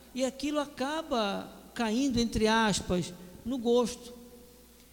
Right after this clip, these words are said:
Há aquelas pessoas mais zelosas, mais cuidadosas,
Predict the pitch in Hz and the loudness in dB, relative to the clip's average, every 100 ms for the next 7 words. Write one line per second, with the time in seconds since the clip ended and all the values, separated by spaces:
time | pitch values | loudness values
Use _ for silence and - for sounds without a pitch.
0 | - - 302 370 381 - 262 247 - - | -12 -4 -2 -2 -4 -2 0 -2 -2 -4
1 | 208 - 226 214 185 147 - 208 220 247 | -4 2 2 2 -2 -6 -6 -2 2 4
2 | 254 190 208 185 185 214 208 175 175 170 | 2 2 0 2 4 4 4 2 0 -2
3 | 185 220 254 262 - 240 226 196 175 170 | -2 0 0 -2 -4 -6 -2 -2 -2 0
4 | 208 226 220 170 170 151 | 2 2 2 -2 -6 -8